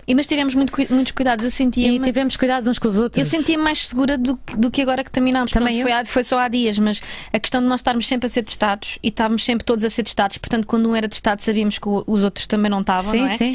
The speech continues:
Speaker 1: Íamos
Speaker 2: exatamente.
Speaker 1: todos sendo tes-, eh, testados várias vezes e eu acho que havia muito cuidado no estúdio, havia muito controle, havia muita educação, muito respeito e isso
Speaker 2: Sim,
Speaker 1: foi,
Speaker 2: sim, sim.
Speaker 1: foi realmente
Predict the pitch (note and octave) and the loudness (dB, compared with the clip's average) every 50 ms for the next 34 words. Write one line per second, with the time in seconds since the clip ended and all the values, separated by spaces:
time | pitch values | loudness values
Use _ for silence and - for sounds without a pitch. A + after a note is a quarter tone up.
0 | A#3 G3+ F3 D#3+ A#3+ B3 B3+ - C#4+ C#4 C#4 B3+ - C4+ C4 B3 - - - - | -2 0 0 2 2 2 0 0 0 0 0 0 0 0 0 0 -2 -4 -4 -4
1 | - - - A#3+ A3 G#3 G#3 G3+ G#3 - - - A#3+ A3+ G#3+ G#3 G#3+ A3 G#3+ G#3+ | -2 0 0 0 2 2 0 0 -2 -2 0 0 0 0 0 0 0 0 0 0
2 | A3 G#3+ G#3 G3+ G3+ G#3 G#3 G#3+ G#3+ A3 A#3+ A#3+ B3 - - - - - - - | 0 0 0 2 2 2 2 0 0 -2 -2 -4 -4 -6 -10 -12 -16 -18 -18 -18
3 | - - A#3+ B3 B3+ - B3+ B3+ B3+ B3 - - C4 A#3+ B3+ C4 B3 B3 B3+ C4 | -6 0 0 2 2 2 2 0 2 0 0 0 0 2 2 2 2 2 2 0
4 | - - B3+ B3 B3 A#3+ A#3 A#3 A#3+ A3+ - - B3 A#3+ A#3 G#3 A3 A3+ A3+ A3 | 0 0 0 2 2 2 0 0 -2 -2 -2 0 0 2 2 2 2 2 2 2
5 | G3+ G#3 A3 G#3+ A3 A3 G#3+ - - - A3+ G#3+ - G#3+ A3+ G#3+ G#3+ G#3+ G#3+ G#3 | 2 0 2 2 2 0 -2 -2 -2 -2 -2 0 0 0 0 0 0 0 0 -2
6 | G#3 F#3+ G#3 G3+ G3+ G3 G#3 G#3+ G#3 A3+ A3 - - A3 - - - G#3 G3+ G3+ | 0 0 0 0 2 2 2 2 0 0 -4 -2 -4 -4 -4 0 0 2 2 2
7 | G3+ G#3 G3+ G#3 - - - - - - G3+ G3+ G3+ - - - G#3 G3+ G3+ - | 0 0 -2 -2 -2 -4 -4 -2 0 0 0 0 -2 -4 -4 -2 0 0 2 2
8 | - F3+ E3+ D#3+ G#3+ G#3 - E3 D3+ - - E3 D#3 A3 A3 G#3+ G#3 G#3+ G#3 G#3 | 2 0 0 0 0 0 0 -2 -2 -2 0 0 0 2 0 0 0 0 2 2
9 | G#3 G#3 G#3+ G#3 - - G#3+ G#3+ G#3 G#3 G#3+ | 2 0 0 -2 -2 -2 -2 -2 0 -2 -4